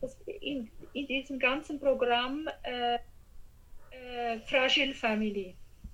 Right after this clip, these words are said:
Muss aber gestehen, ich weiß den aktuellen Stand jetzt nicht, weil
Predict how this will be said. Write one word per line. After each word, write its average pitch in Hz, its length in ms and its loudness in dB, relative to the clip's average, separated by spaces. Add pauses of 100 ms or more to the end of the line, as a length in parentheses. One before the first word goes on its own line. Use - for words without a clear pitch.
(320)
Muss 294 320 -2
aber 403 140 -2
gestehen, 330 560 0
ich 302 200 -12
weiß 269 300 0
den 277 140 -8
aktuellen 277 480 -6
Stand 226 640 -6 (140)
jetzt 226 420 -2 (360)
nicht, 240 580 -2 (460)
weil 277 680 2